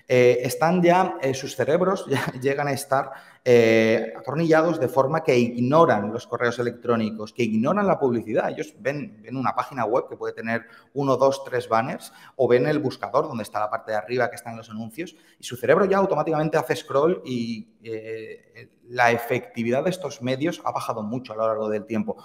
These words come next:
Siguen funcionando, pero, eh, reducen muchísimo, eh, pues bueno, la, la efectividad que tenían antes. Por ejemplo, un correo electrónico. Un correo electrónico tiene una tasa de apertura de un diez por ciento aproximadamente. Eh, incluso estamos hablando de hoy en día ya números,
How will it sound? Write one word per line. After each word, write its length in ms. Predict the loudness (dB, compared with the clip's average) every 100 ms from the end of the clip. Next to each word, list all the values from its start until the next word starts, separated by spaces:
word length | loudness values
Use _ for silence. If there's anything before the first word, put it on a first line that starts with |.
| -20 _ _
Siguen 240 | -8 -2 0
funcionando, 560 | 0 4 4 4 -2 -8 -14 _ _
pero, 320 | 6 6 4 -4 -14 0
eh, 580 | 6 8 10 8 4 -2
reducen 400 | -4 -2 -2 -2
muchísimo, 800 | -2 -4 -4 -6 -4 -4 -4 -6 -20 _ _ _ _ _ -18 0
eh, 680 | 4 6 6 2 0 -2 -4
pues 140 | -10
bueno, 180 | -8 -6
la, 180 | -4 -4
la 80 | -2
efectividad 400 | -4 -2 0 0
que 60 | 0
tenían 340 | -2 -2 -2
antes. 260 | -4 -6 -12
Por 80 |
ejemplo, 220 | -12 -6 -4
un 40 |
correo 280 | -2 -4 -2
electrónico. 680 | -4 -4 -2 -2 -6 -14 -20 _ _ _
Un 60 | -10
correo 160 | -6
electrónico 380 | -6 -6 -6 -4
tiene 160 | -4 -8
una 80 | -8
tasa 180 | -6
de 40 | -4
apertura 340 | -4 -6 -4
de 80 | -2
un 80 | -2
diez 200 | -4 -10
por 160 | -16
ciento 300 | -8 -4 -4
aproximadamente. 920 | -6 -8 -12 -8 -4 -4 -2 -2 -2 -8 -18
Eh, 280 | -20 -20 -20
incluso 640 | -18 -16 -16 -6 -4 -4 -6
estamos 280 | -12 -8 -4
hablando 260 | 0 4
de 120 | 4 4
hoy 40 |
en 140 | 4
día 160 | 4 4
ya 120 | 4
números, 480 | 4 2 4 2 0